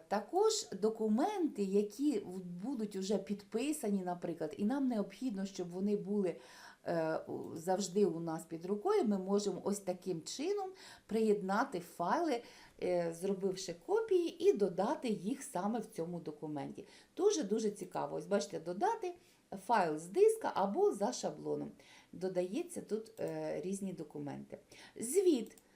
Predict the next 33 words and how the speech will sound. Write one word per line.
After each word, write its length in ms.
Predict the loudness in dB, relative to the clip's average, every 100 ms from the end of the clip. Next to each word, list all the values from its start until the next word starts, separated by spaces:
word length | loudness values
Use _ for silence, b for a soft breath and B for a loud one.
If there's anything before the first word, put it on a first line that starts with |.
| b -4
Тут 200 | -2 0
ви 140 | 0
знаєте, 560 | 0 2 2 2 0 -2
що 280 | -2 2 2
у 80 | 2
нас 300 | 0 0 2
немає 380 | 2 2 2
проведень, 540 | -2 -4 0 2 2 2
загалом 460 | 2 2 2 2
відрядження 680 | 0 2 4 4 2 -4 -4 -4
і 180 | -2 -2
в 140 | -2
інших 360 | -8 -6 -6 -4
програмах 500 | -4 -2 -2 -2 -4 B B B -2
не 160 | 2 2
робить 300 | 2 -2 -4
проведення, 560 | -4 -2 -2 -2 -4
потім 400 | -4 -4 -4 -4
уже 240 | -4 -4 -4
нарахування 720 | -2 -4 -4 -4 -4 -4 -6
зарплати 600 | -6 -4 0 0 -2 -6
і 240 | -2 -2 -4 B B -10
відображення 720 | -2 0 4 4 4 0 -6
зарплати 540 | -4 -6 -4 -4 -2 -6
у 20 |
фінансовому 720 | -8 -8 -8 -6 -2 -2 0
обліку. 540 | 4 4 4 2 -4 -8 B B _ 4
І 60 | 6 6 2 -12 -4
тут 260 | 4 4 4 0
ми 300 | 2 4 4
можемо 460 | 4 2 0 -6
побачити 600 | -6 -2 0 0 -2 -8
звіт 460 | -8 2 4 4